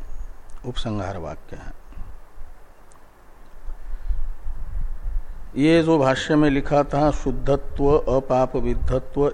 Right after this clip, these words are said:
एकत्व, नित्यत्वादि लिखा था ना, इसका टीकाकार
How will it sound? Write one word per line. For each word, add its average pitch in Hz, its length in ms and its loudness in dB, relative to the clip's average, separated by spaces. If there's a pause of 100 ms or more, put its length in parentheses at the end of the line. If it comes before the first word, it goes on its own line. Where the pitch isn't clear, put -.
एकत्व, 127 600 2
नित्यत्वादि 104 1000 2 (840)
लिखा 120 240 -2
था 202 200 0
ना, 90 140 -4 (1600)
इसका 143 320 6
टीकाकार 127 1040 4